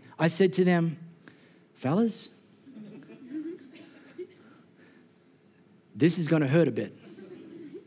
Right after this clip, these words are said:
but it's not punishment, it's preparation. This is a good thing, and you'll thank me later. 'Cause next season, I've got a brand new plan for you.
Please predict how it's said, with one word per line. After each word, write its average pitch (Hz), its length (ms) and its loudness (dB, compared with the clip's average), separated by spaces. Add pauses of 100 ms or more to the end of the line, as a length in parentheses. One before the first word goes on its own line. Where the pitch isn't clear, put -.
(560)
but 135 180 2
it's 170 160 2
not 196 200 2
punishment, 185 600 2 (1040)
it's 139 140 -2
preparation. 127 720 -2 (920)
This 160 280 4
is 147 140 2
a 131 40 2
good 160 220 6
thing, 92 300 -8 (800)
and 117 140 -2
you'll 160 120 6
thank 127 300 -2
me 123 100 2
later. 139 320 -2 (1200)
'Cause 120 200 -2
next 170 300 2
season, 143 600 4 (880)
I've 170 120 2
got 160 120 6
a 135 40 2
brand 156 340 4
new 196 100 4
plan 190 320 2
for 139 140 -2
you. 110 260 -2